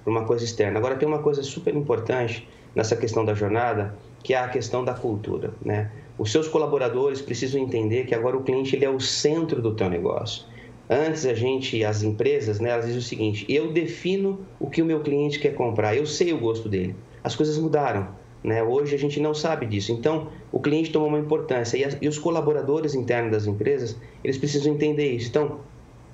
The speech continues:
um trabalho muito forte que deve ser feito inicialmente,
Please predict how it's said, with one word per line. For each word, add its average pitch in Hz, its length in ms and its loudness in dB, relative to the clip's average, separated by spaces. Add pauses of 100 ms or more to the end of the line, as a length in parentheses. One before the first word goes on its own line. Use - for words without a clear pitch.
(140)
um 127 80 0
trabalho 131 360 2
muito 156 320 -2
forte 120 360 -2
que - 60 -4
deve 113 160 0
ser 107 200 -2
feito 110 360 -2
inicialmente, 110 720 -2